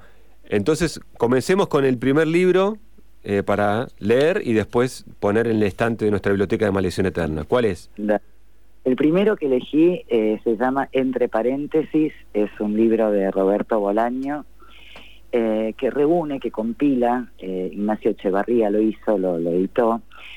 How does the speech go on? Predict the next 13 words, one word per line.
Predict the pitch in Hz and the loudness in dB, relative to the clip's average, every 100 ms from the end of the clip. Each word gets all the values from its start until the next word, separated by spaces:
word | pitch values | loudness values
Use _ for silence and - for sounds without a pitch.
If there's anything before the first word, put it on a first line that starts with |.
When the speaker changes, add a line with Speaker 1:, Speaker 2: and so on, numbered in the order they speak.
| - - - | -20 -16 -2
Speaker 2:
eh, | 123 120 117 110 113 113 - 123 | 2 2 2 2 0 -2 -6 -14
bueno, | - 175 139 135 | -2 0 0 -4
prólogos, | - 156 139 127 127 123 120 | -2 0 2 2 2 2 -2
reseñas | 110 - - 135 120 117 117 | -6 -6 0 2 2 0 -2
de | 107 | -2
libros | 101 110 104 95 | 0 2 0 -2
que, | - 87 85 | -6 -6 -6
que | - 87 82 | -4 -4 -2
salieron | 87 98 98 92 | -2 0 0 -2
en | 85 | -4
la, | 87 78 76 - - - - | -4 -6 -10 -14 -18 -20 -14
en | 95 87 | -8 -8
España, | - 120 117 110 110 101 104 | -2 0 2 2 4 2 0